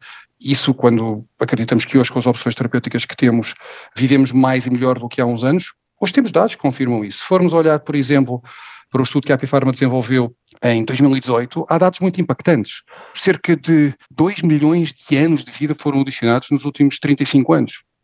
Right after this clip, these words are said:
por causa do medicamento. Eh, e quando olhamos para a contribuição para o pib da área do medicamento, lá está, a riqueza das nações,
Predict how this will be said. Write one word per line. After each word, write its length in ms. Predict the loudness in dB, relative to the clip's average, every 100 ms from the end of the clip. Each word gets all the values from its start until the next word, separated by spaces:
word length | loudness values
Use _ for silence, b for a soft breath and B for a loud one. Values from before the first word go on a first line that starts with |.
| _
por 140 | -10 -4
causa 340 | 0 0 0
do 100 | 0
medicamento. 540 | 0 0 0 0 -2 -10 _ -8
Eh, 160 | -8 -2
e 40 |
quando 180 | 0 2
olhamos 300 | 2 2 0
para 160 | -2 -2
a 40 |
contribuição 480 | -2 -6 -8 -4 -4
para 140 | -2
o 60 | -4
pib 240 | -4 -2
da 120 | 2
área 240 | 2 2 0
do 120 | -2
medicamento, 560 | -6 -2 0 0 -2 -8 _ _ _ _
lá 120 | -2
está, 280 | 0 -2 -2 -4 -2
a 40 |
riqueza 340 | -2 0 0
das 140 | 0 0
nações, 400 | 0 -2 -4